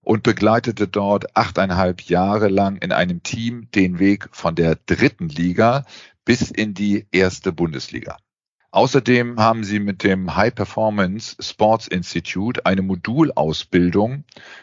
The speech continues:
für aktuelle und zukünftige Führungskräfte der Spielsportarten entwickelt. Es geht hier um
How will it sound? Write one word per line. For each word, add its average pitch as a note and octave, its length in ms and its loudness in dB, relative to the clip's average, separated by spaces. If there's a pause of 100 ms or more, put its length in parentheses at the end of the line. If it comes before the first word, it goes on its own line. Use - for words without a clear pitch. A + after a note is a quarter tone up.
für F#2+ 480 4 (140)
aktuelle A#2+ 800 2
und C3 480 -4
zukünftige G#2+ 760 -4
Führungskräfte F#2+ 800 0
der E2 140 2
Spielsportarten D2 1400 -2 (100)
entwickelt. - 540 -4 (640)
Es - 200 0
geht C#3 240 2
hier C3 460 0
um G2 400 0